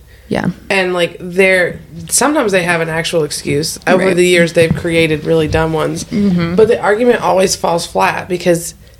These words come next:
Speaker 2: you can't look at yourself and call yourself a human being and then look at a baby and say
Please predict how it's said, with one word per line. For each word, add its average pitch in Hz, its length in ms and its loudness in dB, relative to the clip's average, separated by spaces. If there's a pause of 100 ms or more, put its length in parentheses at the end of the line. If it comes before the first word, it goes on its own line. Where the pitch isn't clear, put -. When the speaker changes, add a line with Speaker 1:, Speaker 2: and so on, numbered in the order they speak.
(840)
Speaker 2:
you 214 200 0
can't 240 400 0
look 240 340 4
at 220 120 -2
yourself 185 800 2
and 170 120 -4
call 185 260 2
yourself 196 560 4
a 185 40 -2
human 185 360 2
being 160 360 2
and 165 160 0
then 165 200 0
look 190 260 2
at 185 160 2
a 175 40 0
baby 165 420 0
and 160 120 0
say 160 360 0